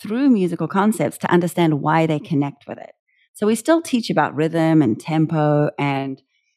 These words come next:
dynamics and all these sort of musical concepts, harmony, melody.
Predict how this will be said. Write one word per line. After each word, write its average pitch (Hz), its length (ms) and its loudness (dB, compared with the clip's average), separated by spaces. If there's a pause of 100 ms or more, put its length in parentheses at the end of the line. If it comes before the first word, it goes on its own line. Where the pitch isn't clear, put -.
(120)
dynamics 165 760 0
and 156 100 -4
all 190 200 2
these 233 200 0
sort 180 100 -4
of 160 60 -2
musical 160 440 0
concepts, 143 520 -2
harmony, 156 580 0
melody. 147 680 0